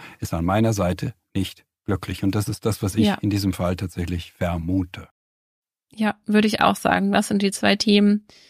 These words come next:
Speaker 2: der, mit der Wahl einer schönen jungen Frau, wo es um ihn geschehen war,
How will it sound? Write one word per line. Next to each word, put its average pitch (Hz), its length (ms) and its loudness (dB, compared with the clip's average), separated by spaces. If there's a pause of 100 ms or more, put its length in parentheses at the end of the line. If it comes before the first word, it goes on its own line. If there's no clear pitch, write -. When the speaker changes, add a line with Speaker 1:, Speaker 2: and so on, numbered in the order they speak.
(280)
Speaker 2:
der, 180 400 2
mit 190 180 -4
der 185 140 0
Wahl 180 460 4
einer 180 320 0
schönen 196 340 2
jungen 185 240 4
Frau, 190 560 4
wo 202 220 0
es - 140 0
um 226 120 8
ihn 240 220 8
geschehen 226 420 6
war, 226 240 6